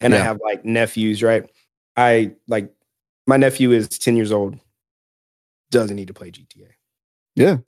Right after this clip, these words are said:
Speaker 1: Doesn't need to play Cyberpunk.
Speaker 2: It's
Speaker 1: Those are
Speaker 2: a
Speaker 1: games you don't need to play until you understand how the world works and how you think and you are solid in your foundation. Like, I'm t-, twenty-nine.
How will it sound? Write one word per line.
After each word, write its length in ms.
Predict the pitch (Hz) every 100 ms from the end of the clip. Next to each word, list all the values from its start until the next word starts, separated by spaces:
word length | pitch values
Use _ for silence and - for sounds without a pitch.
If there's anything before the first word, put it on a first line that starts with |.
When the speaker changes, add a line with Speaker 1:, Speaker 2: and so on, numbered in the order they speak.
| _ -
Speaker 1:
Doesn't 220 | 135 123
need 80 | 113
to 60 |
play 180 | 95 107
Cyberpunk. 600 | 95 95 92 92 95 92 _ _ _ _ _ _ -
Speaker 2:
It's 80 | 123
Speaker 1:
Those 100 | 131
are 60 |
Speaker 2:
a 40 | 123
Speaker 1:
games 260 | 123 117
you 80 | 120
don't 160 | 117 117
need 120 | 113
to 80 | 104
play 260 | - 110
until 220 | 104 101 110
you 100 | 107
understand 500 | 101 101 - 107 101
how 120 | 95
the 100 | 95
world 240 | 101 104
works 400 | 113 101 101 -
and 180 | - 98
how 280 | 98 98 101
you 240 | 104 110
think 500 | 107 - 104 107 -
and 320 | 98 98 110 - - _ _ _ - 117
you 220 | 113 104
are 120 | 98
solid 500 | - - 104 101 104
in 140 | 110 107
your 120 | 107
foundation. 840 | - 107 110 104 101 - 101 104 - _ -
Like, 160 | 117
I'm 280 | 113 117 110
t-, 60 | - - - _ -
twenty-nine. 680 | - 113 104 98 92 82